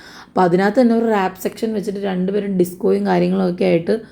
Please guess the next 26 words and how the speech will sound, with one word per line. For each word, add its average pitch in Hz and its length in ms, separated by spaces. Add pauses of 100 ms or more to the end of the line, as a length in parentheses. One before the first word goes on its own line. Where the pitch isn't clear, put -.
(340)
ആ, 170 100
എൻജോയ് 196 680
ചെയ്തുകൊണ്ടിരിക്കുകയാണ് 175 720
കേട്ടോ. 156 160
അപ്പം, 165 400 (600)
ആ, 175 40
സേഫായിട്ടാണ് 202 760
അവരിയ്ക്കുന്നത്. 175 680
വണ്ടി 180 440 (380)
കീയും 196 300
കാര്യങ്ങളും 185 400
ഒന്നുമില്ല. 185 640
അവർ 170 220
അവരുടേതായ 170 400
ലോകത്താണ്. 170 880 (600)
അപ്പോൾ 226 140
ഇത് 214 180
നാളെ 185 220
രാവിലത്തേക്കുള്ള 180 540
അപ്പത്തിനുള്ളത് 175 640
ഞാൻ 175 220
ഇൻസ്റ്റൻറ്റ് 185 380
അപ്പം 180 240
പോലെ 180 180
ചെയ്ത് 175 280
വെച്ചതാണ്. 175 540